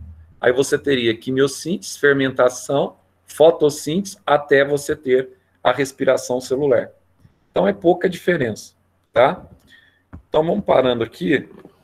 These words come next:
E só deixa eu fazer um comentário nos últimos cinco minutos aqui, com relação, é, às provas que nós vamos ter aí ao longo dessas semanas, tá? Hoje cedo eu falei, eu creio que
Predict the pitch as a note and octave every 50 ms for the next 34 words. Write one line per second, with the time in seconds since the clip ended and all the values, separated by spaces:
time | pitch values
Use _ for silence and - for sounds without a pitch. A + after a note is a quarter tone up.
0 | _ _ - C3 B2+ C3 C3 C3 C3 - E3 E3 E3+ - - - F#3+ - - D#3
1 | C#3 C3+ C3+ C3 - B2 A#2+ A#2 A2 - A#2+ A2+ A2+ A2+ A2 G2+ A2+ A#2+ - -
2 | A#2 A2 - - A#2+ A2 - A#2 A2 G#2 G#2 G#2 G#2 G2 - G#2 G2+ - B2+ C3+
3 | C3 G#2+ G2 - _ _ - _ _ _ _ _ _ - A2+ B2 B2 B2 B2 A#2+
4 | - - - B2 B2 B2 B2 A#2+ - - _ - - A2 A2+ A2+ A2 A2 A2 G#2+
5 | G#2 G#2+ G#2+ - - - _ _ _ _ _ _ _ _ _ _ - - F3 F3
6 | - - D#3+ C#3 C#3 C3+ C3+ B2 - - B2 A#2+ A#2+ A2+ A2 A#2 A2 G#2+ - -
7 | - A2+ G#2+ G#2 G#2 A2 B2+ E3 E3 - - - _ _ _ _ _ _ _ _
8 | _ _ - - A2 A2+ A2+ A#2 A#2 A2 G#2 A2+ A2+ A2+ - A2+ - - A2+ A2+
9 | A2 A2+ A2+ B2 C#3 D#3+ D#3 - - - _ _ - A2+ A#2+ C#3 D#3 - _ _
10 | _ _ _ _ _ _ - A2+ A2+ A#2 - - A#2+ A#2 A2+ A2+ - A#2 A2+ A2
11 | A2 A2+ B2 C3 D3 - - A2+ A2+ A2 G#2+ G#2+ - G#2+ G#2 G2+ F#2+ F#2